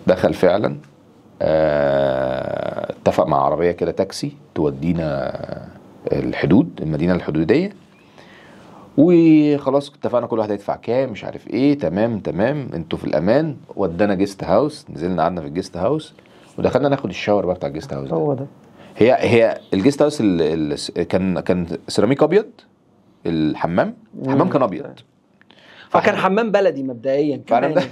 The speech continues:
Speaker 2: انت بعد هذه المأساة انت هتقرفص يا معلم.
Speaker 1: لا، لا، كانت شغلها صعبة. خدنا، خدنا شاور، المايه نازلة طينة في الأرض. والله العظيم طينة، طينة حرفيا.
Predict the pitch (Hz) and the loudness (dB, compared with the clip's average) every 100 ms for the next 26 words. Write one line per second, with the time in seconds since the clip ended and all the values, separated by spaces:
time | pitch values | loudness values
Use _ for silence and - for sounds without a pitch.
0 | - _ - 160 202 185 190 160 233 214 | -12 _ -4 0 0 0 0 0 0 0
1 | 208 185 185 - 208 214 - - 185 180 | 2 0 0 -2 -2 -2 -10 -8 -4 -2
2 | 175 226 214 - 135 - 175 139 147 131 | -2 2 0 0 -10 -6 -4 -2 -2 -4
3 | 123 _ - - - - 135 - 90 90 | -12 _ -20 -20 -20 -20 -20 -6 -4 -2
4 | 85 - 80 76 - 73 - 78 82 - | -4 -8 -10 -12 -14 -12 -12 -10 -8 -8
5 | 64 71 - 80 98 139 135 104 90 123 | -10 -10 -8 -6 -2 -2 -2 -4 -4 -2
6 | 131 - 139 185 - - 107 120 202 226 | -2 0 0 -2 -6 -4 -2 2 2 2
7 | 240 226 - 202 147 104 - - _ _ | 0 -2 -4 -6 -8 -8 -12 -14 _ _
8 | - - _ _ _ _ _ _ 254 208 | -20 -20 _ _ _ _ _ _ -4 -4
9 | - 104 120 156 220 156 110 160 160 - | -2 0 4 2 2 -2 -4 -4 -4 0
10 | 147 190 123 - - - 156 185 131 104 | 0 2 -4 -8 -14 -2 0 2 0 -2
11 | 78 87 107 147 113 | -4 -2 0 0 0